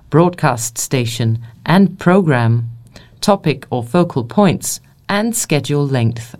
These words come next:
of the interview. Make an appointment for the interview, the time and the place. Make a first evaluation of your guest. Is he or she talkative, shy, used to media,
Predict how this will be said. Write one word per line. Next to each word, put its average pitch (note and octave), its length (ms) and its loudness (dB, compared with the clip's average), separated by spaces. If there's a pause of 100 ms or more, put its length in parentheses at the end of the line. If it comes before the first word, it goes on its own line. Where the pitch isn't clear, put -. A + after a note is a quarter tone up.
of A#2 160 -4
the D#3 140 6
interview. A#2 540 2 (1080)
Make C#3 360 0
an - 120 -4
appointment C3+ 640 0
for D#3+ 180 0
the F#3+ 160 6
interview, A2+ 560 -2 (320)
the - 80 -6
time A#2 400 0
and E3 140 0
the F#3+ 40 -2
place. - 600 -6 (1600)
Make B3+ 300 2
a C#4+ 40 0
first F#3+ 380 2
evaluation F#3 680 2
of C3 120 -4
your D3+ 120 0
guest. - 500 -4 (580)
Is - 180 -2
he C3 140 -2
or G#2+ 120 0
she A#2+ 180 -2
talkative, C#3+ 720 -2 (380)
shy, A2+ 640 -2 (260)
used A3 360 2
to A3 80 2
media, C#3+ 600 0